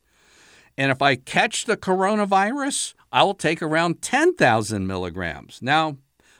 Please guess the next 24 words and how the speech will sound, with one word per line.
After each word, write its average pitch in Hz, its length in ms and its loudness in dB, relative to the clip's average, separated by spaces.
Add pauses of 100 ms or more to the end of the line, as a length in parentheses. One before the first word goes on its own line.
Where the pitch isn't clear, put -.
(100)
I'm 147 220 -2
a 202 60 -4
pretty 180 320 -2
convinced 170 580 -4
guy 202 280 4
about 101 420 -2
this. 85 300 -8 (400)
Now, 151 240 4
the 139 120 -2
man 190 500 0 (240)
in 131 140 -2
New 127 140 -2
Zealand 175 520 -2
who 143 140 -2
was 107 200 -4
dying 143 540 -2
on 104 240 -6
life 135 340 -4
support 117 560 -6
from 110 400 -6
mad 117 380 -4
cow, 180 320 -2 (320)
cow 180 260 0
disease, 98 760 -4